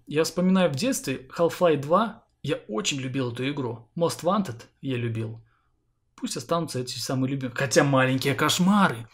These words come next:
«Маленькие кошмары» я тащусь. Просто это супер атмосферная игра, которую я люблю. Ну и «Сосед» тоже классно. Крутые головоломочки. Да, наверное, вот эти игры. А прямо одна какая-то любимая, такого нету. Но «Маленькие кошмары» топ,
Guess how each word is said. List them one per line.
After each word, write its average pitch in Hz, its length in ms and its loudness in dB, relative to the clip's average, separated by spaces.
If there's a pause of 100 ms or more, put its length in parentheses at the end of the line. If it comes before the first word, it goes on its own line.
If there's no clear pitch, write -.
(300)
«Маленькие 165 400 0
кошмары» 151 380 0
я 120 80 0
тащусь. 120 400 -2
Просто 120 320 -6
это 127 400 -4 (100)
супер 139 300 -4
атмосферная 143 560 0
игра, 165 320 2 (340)
которую 147 520 -2 (180)
я 127 160 -2
люблю. 131 280 -4
Ну 175 160 0
и 208 120 2
«Сосед» 160 520 -2
тоже 143 320 4
классно. 135 520 -2
Крутые 143 340 -4
головоломочки. 131 960 0 (800)
Да, 185 300 0
наверное, 160 440 0
вот 135 160 -8
эти 135 220 -4
игры. 131 320 -4
А 117 140 -6
прямо 151 340 0
одна 147 260 -2
какая-то 160 360 -2
любимая, 135 400 -2
такого 156 340 -4
нету. 127 300 -2
Но 123 100 -2
«Маленькие 156 320 0
кошмары» 139 420 -2
топ, 117 260 -4